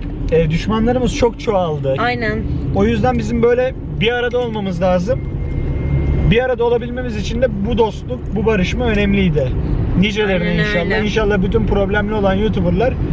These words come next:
Speaker 1: birbirleriyle barışırlar ve biz bir bütün halinde hareket etmeyi öğreniriz.
Speaker 2: Bence de.
Speaker 1: Buradan da Rain Man ve Enes Batur kardeşime selam ve sevgilerimi
Speaker 2: Tebrik
Speaker 1: iletiyorum.
Speaker 2: ediyoruz onlara.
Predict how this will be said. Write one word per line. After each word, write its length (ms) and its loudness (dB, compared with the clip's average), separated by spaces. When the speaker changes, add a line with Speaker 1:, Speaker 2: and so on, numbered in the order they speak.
Speaker 1:
birbirleriyle 600 2
barışırlar 560 0
ve 100 0
biz 180 -2
bir 220 2
bütün 200 2
halinde 340 2
hareket 280 -4
etmeyi 320 -6
öğreniriz. 580 -2
Speaker 2:
Bence 420 0
de. 160 0
Speaker 1:
Buradan 400 2
da 180 0
Rain 320 0
Man 200 -6
ve 100 0
Enes 260 -2
Batur 220 0
kardeşime 540 0
selam 380 0
ve 80 0
sevgilerimi 440 2
Speaker 2:
Tebrik 140 2
Speaker 1:
iletiyorum. 260 0
Speaker 2:
ediyoruz 280 0
onlara. 400 0